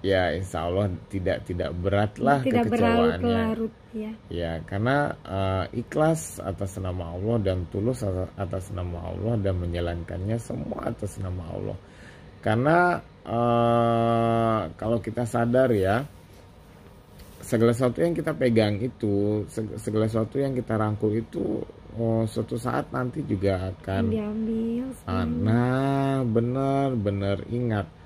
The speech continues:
Speaker 1: semua yang kamu miliki dan yang kita miliki itu, eh, semua karena Allah. Dan bisa suatu saat juga akan lepas karena Allah, gitu, ya. Jadi,
Speaker 2: Iya.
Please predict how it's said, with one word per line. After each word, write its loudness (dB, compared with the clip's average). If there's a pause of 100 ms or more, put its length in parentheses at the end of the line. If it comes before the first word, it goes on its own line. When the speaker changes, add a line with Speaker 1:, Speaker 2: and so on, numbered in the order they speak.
(400)
Speaker 1:
semua 2
yang 2 (160)
kamu -2
miliki -2
dan 2
yang -2
kita -6
miliki -4
itu, 0 (300)
eh, -4 (160)
semua -2
karena -8
Allah. -6 (640)
Dan 0
bisa 0
suatu -4
saat -6
juga -2 (960)
akan -6
lepas -4
karena -6
Allah, -4 (160)
gitu, -12
ya. 0 (140)
Jadi, 0
Speaker 2:
Iya. -4